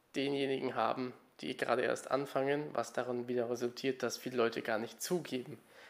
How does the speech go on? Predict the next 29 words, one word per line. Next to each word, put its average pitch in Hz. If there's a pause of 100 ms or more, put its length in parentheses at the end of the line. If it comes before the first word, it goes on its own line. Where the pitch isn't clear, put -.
(120)
dass 123
sie 123
vielleicht 117
mit 131
manchen 127
Punkten -
noch -
ganz 64
am -
Anfang -
stehen. - (500)
Ich 139
möchte 190
auf 151
jeden 170
Fall 143
heute 147
in 135
der 127
Folge 135
mein, 120 (600)
meine 131
persönlichen 139
Anfänge 139
als 131
Videomaker 123
so 120
ein 120
bisschen 120